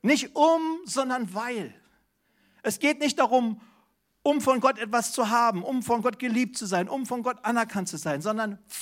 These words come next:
weil ich geliebt bin, weil ich anerkannt bin, fange ich an, Dinge zu tun. Es ist ein völlig anderes Verständnis.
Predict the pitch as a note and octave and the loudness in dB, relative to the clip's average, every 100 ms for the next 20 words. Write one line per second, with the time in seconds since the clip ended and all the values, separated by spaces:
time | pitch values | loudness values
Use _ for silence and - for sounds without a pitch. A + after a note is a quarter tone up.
0 | - B3+ C4+ B3 F#3+ - D#3 D3 - B2 | -4 -2 0 -2 -6 -8 -8 -8 -10 -12
1 | A#2 C3+ F3+ B3 C4 C4 F#3+ D#3+ D#3 D#3 | -12 -12 -4 -2 0 -4 -10 -12 -12 -10
2 | C#3+ B2+ B2 G#2+ - - - - A#3+ B3 | -10 -10 -12 -14 -14 -20 -18 -4 0 0
3 | A3 F#3+ E3+ - G3 F3 E3 E3+ D#3+ - | 0 -4 -6 -8 -6 -4 -4 -4 -4 -10
4 | - - C#3+ G2 _ _ - - - A3 | -14 -12 -10 -12 _ _ -20 -20 -8 -6
5 | - B3+ - C#4+ C4+ - A#3 G3+ - F#3+ | -2 -4 -4 -6 -6 -8 -8 -8 -8 -8
6 | - G#3 A3 C3+ A#2 F#3 | -4 -4 -4 -10 -14 -16